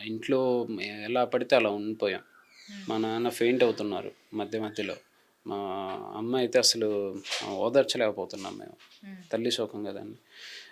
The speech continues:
Speaker 1: అది, ఆ, తర్వాత మరి పెద్ద కర్మ అయిపోయిన తర్వాత మేము హైదరాబాద్కి వద్దామని చూసాం. అప్పుడు వన్ వీక్ తర్వాత మేము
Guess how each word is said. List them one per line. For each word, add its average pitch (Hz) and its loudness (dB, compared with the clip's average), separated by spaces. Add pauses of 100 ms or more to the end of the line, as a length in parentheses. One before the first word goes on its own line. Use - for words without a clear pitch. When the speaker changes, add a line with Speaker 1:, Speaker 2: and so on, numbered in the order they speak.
(140)
Speaker 1:
అది, 123 4 (160)
ఆ, 113 2 (140)
తర్వాత 156 10 (300)
మరి 120 2
పెద్ద 113 2
కర్మ 135 4
అయిపోయిన 123 2
తర్వాత 107 2
మేము 120 0
హైదరాబాద్కి 113 0
వద్దామని 104 -4 (100)
చూసాం. 120 0
అప్పుడు 120 0
వన్ 117 2
వీక్ 160 0
తర్వాత 147 2
మేము 135 0